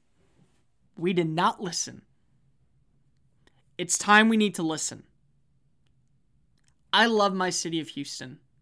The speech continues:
I love my father's city in Chicago. I love my mother's city in New York. But I am sad for these cities that are getting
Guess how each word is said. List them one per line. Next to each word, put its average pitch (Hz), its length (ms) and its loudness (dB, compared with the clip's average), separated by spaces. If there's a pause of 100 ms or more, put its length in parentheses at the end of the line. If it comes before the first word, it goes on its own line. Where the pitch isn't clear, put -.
(600)
I 185 140 4
love 180 640 2 (240)
my 170 160 -4
father's 165 460 -2
city 151 240 -6
in 147 60 -10
Chicago. 143 680 -8 (420)
I 165 120 -6
love 175 540 4
my 175 140 -4
mother's 165 380 -4
city 151 260 -4
in 147 100 -6
New 143 80 -8
York. 143 420 -12 (1500)
But 170 120 -4
I 170 100 0
am 170 120 -4
sad 165 720 -2
for 156 100 -12
these 147 200 -6
cities - 640 -6 (480)
that 156 160 -8
are 160 80 -6
getting 147 360 -10